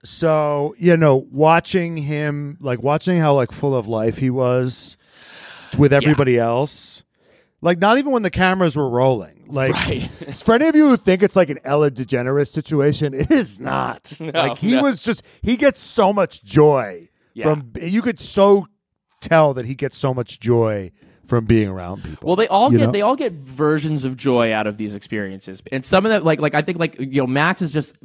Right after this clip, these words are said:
Speaker 2: Max is just a competitor. Checo,
Speaker 1: Yes.
Speaker 2: competitor, but I think, like, th-, they're getting, like, their competitive juices, like, flowing, like, and any time, like, you got the sense watching this that it's like, oh, like, even if you, like, that, that, that Max has that, like, Michael Jordan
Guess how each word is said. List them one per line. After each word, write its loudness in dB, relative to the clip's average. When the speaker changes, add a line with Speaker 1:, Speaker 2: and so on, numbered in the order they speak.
Speaker 2:
Max -6
is -6
just -6
a -20
competitor. -10
Checo, 4
Speaker 1:
Yes. -8
Speaker 2:
competitor, -2
but -4
I -4
think, -6
like, -2
th-, -6
they're 0
getting, 0
like, -2
their 2
competitive 0
juices, -4
like, -2
flowing, -4
like, -6
and -4
any -2
time, 0
like, -2
you -2
got 2
the -2
sense -6
watching -4
this -6
that 0
it's -6
like, -4
oh, 4
like, 2
even -2
if -4
you, -6
like, -4
that, -2
that, -2
that -2
Max 0
has 0
that, 0
like, -2
Michael -4
Jordan -6